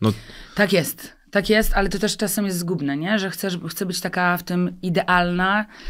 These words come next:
Speaker 2: chcę to wszystko dobrze zrobić, e, chcę, żeby się to podobało też moim zleceniodawcom, żeby byli
Speaker 1: Mhm.
Speaker 2: zadowoleni z tego, co ja robię.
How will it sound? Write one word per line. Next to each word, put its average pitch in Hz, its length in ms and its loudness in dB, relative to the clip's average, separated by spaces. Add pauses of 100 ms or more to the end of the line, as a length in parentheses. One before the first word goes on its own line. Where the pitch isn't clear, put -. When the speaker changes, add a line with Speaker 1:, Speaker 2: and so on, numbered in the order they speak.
(180)
Speaker 2:
chcę - 200 -2
to 185 100 -2
wszystko - 300 -2
dobrze 175 320 2
zrobić, 180 680 0
e, 165 360 2
chcę, 185 200 -6
żeby 175 200 -2
się 180 140 0
to 180 120 -2
podobało 180 500 0
też 175 200 -4
moim 175 200 0
zleceniodawcom, 165 800 -2
żeby 165 180 -2
byli 170 120 0
Speaker 1:
Mhm. 170 160 2
Speaker 2:
zadowoleni 190 360 4
z - 60 -2
tego, 156 180 -4
co 165 120 -6
ja 156 120 -2
robię. 151 360 0